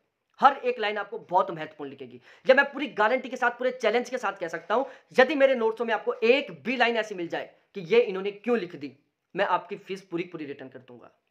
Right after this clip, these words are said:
पूरी पूरी फीस रिटर्न कर दूंगा। पांच टीचरों के नोट्सों से मिलाकर, ऑथेंटिक बुकों से मिलाकर, एनसीईआरटी बुकों से मिलाकर तैयार किए हुए नोट्स हैं, बिल्कुल यूनिट वाइज हैं, ठीक है।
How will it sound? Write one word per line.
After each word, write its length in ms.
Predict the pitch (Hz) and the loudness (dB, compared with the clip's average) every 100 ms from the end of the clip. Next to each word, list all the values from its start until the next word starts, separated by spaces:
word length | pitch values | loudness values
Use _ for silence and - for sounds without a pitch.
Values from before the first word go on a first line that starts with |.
| - | -6
पूरी 180 | 277 302 | -2 -2
पूरी 220 | - 247 | -2 -8
फीस 200 | 220 190 | -8 -12
रिटर्न 200 | 151 147 | -12 -16
कर 100 | 135 | -14
दूंगा। 240 | 131 160 240 - _ _ | -12 -4 -6 -6 _ _
पांच 260 | 208 214 240 | 2 2 2
टीचरों 360 | 233 214 202 208 | -6 -10 0 0
के 200 | 214 214 - 160 | 0 -4 -10 -6
नोट्सों 380 | 160 214 220 | 4 4 4
से 120 | 226 214 | -2 0
मिलाकर, 340 | 175 165 185 | 0 -2 -2
ऑथेंटिक 440 | 175 165 175 170 143 | -4 -4 -4 -6 -10
बुकों 180 | 143 | -12
से 100 | 170 | -8
मिलाकर, 300 | 151 139 147 175 | -6 -6 -8 -10
एनसीईआरटी 440 | 151 156 160 147 135 | -12 -10 -8 -10 -10
बुकों 220 | 123 151 | -14 -14
से 100 | 139 | -12
मिलाकर 280 | 127 123 139 | -14 -14 -16
तैयार 280 | - 131 131 | -14 -14 -14
किए 160 | 139 | -14
हुए 140 | 127 123 127 | -16 -18 -12
नोट्स 280 | 143 175 202 | -8 -6 -6
हैं, 100 | 220 - - | -10 -14 -8
बिल्कुल 300 | 175 175 165 | -6 -6 -8
यूनिट 220 | 151 190 156 | -6 -8 -8
वाइज 280 | 127 120 123 | -14 -14 -20
हैं, 220 | 113 - _ _ _ - | -20 -20 _ _ _ -4
ठीक 160 | 214 | 2
है। 60 | 262 | 4